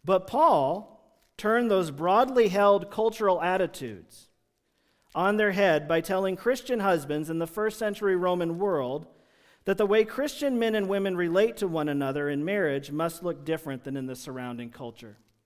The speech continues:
And that's not the only countercultural thing he says in those verses.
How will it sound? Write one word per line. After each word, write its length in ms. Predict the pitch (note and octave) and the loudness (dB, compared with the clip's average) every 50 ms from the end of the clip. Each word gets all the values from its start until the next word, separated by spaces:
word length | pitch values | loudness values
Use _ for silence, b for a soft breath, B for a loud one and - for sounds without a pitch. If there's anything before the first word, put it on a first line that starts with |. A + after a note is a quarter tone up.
| _ _ _ _ _ _ _ _ B B B B B B B B B B B B B | _ _ _ _ _ _ _ _ B B B B B B B B B B B B B
And 100 | G3 G#3+ | 0 2
that's 180 | B3 C#4 C#4 | 2 2 4
not 180 | E4 D#4 D4 D4 | 6 4 4 4
the 140 | D4 C4 A#3 | 2 0 2
only 320 | A3+ B3+ C4+ B3+ A#3+ A3+ | 2 2 4 2 2 0
countercultural 920 | B3 - A3 A3 A3 A3+ A3+ A3 - - G#3 G#3+ G#3 - G#3+ G3+ G3+ G3 | 0 0 2 2 4 4 2 0 0 -2 -2 -2 -2 -2 -2 0 0 0
thing 320 | F#3+ G3 D3+ C#3 C#3+ D3+ E3 | -2 -4 -4 -4 -2 -2 -4
he 200 | D#3+ E3+ F#3 F#3+ | -4 -4 -6 -6
says 580 | - - - G3 E3+ C3+ B2+ C3 D3 D#3 D#3+ | -6 -2 0 2 2 2 0 -2 -6 -8 -8
in 240 | - - E3+ F3+ F3 | -8 -6 -6 -4 -2
those 240 | D#3+ C#3+ D3+ E3 C#3+ | -2 -2 -2 -2 -4
verses. 680 | C#3+ F3 G#3+ C4 B3+ - C3 A2 G2+ G2 - - - | -4 -4 -4 -4 -4 -6 -10 -12 -14 -16 -20 -20 -20